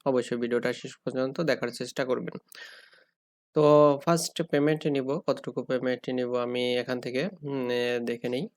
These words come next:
এ, একশো রাবেলস আমি এখানে রেখে দেবো, রেখে দিয়ে, উম, বাকিটা পেমেন্টস নিয়ে নেব। তো withdrawal of funds এ এখানে দুইশো বিয়াল্লিশ রাবেলস পেমেন্ট নেব, যদিও তিনশো বিয়াল্লিশ রাবেলস রয়েছে। তো সবসময় আমি একশো রাবেলস এখানে রেখে দেই। এটা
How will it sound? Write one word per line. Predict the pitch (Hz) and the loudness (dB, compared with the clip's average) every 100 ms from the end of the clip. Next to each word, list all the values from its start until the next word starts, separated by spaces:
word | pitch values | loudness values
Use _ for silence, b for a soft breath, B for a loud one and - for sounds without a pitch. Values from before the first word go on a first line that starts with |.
| B B B _ - | B B B _ -4
এ, | 127 123 120 120 - - | -2 0 -2 -4 -6 -6
একশো | 135 - - | -6 -4 2
রাবেলস | 139 131 131 | 4 2 -2
আমি | 143 131 | -2 -2
এখানে | 123 131 131 | -2 0 0
রেখে | 127 139 | 0 -2
দেবো, | 127 131 | -2 -4
রেখে | 180 151 123 | -6 -4 -4
দিয়ে, | 123 127 165 | 0 0 0
উম, | 170 160 127 | -4 -6 -4
বাকিটা | 117 - 120 | -4 -4 -8
পেমেন্টস | 120 123 120 120 - | -6 -4 -4 -6 -4
নিয়ে | 139 143 | 0 0
নেব। | 117 120 | -2 -6
তো | 123 127 | -4 -4
withdrawal | 123 131 123 | -4 0 0
of | 135 131 127 | 0 -2 -2
funds | - 123 - | -4 -4 -2
এ | 160 | -2
এখানে | 143 127 | 0 0
দুইশো | 123 120 127 | 0 0 -2
বিয়াল্লিশ | 123 123 127 - | 2 2 0 -4
রাবেলস | 120 120 131 | -4 -4 -6
পেমেন্ট | 127 120 120 | -6 -6 -6
নেব, | 127 127 | -2 0
যদিও | 127 123 143 | 0 2 2
তিনশো | 165 131 - 127 | 2 -4 2 2
বিয়াল্লিশ | 120 123 120 120 | 4 4 2 0
রাবেলস | 127 123 123 - | 0 0 -2 -2
রয়েছে। | 123 123 160 - B B B B B | -2 -2 -6 -8 B B B B B
তো | - | -8
সবসময় | 143 143 139 147 151 | -4 -4 -2 0 2
আমি | 156 | 2
একশো | 151 123 127 | 0 -2 0
রাবেলস | 120 117 | 0 -2
এখানে | 123 123 117 | -4 -2 -4
রেখে | 120 117 127 | -4 -4 -4
দেই। | 139 170 | -2 -4
এটা | - | -4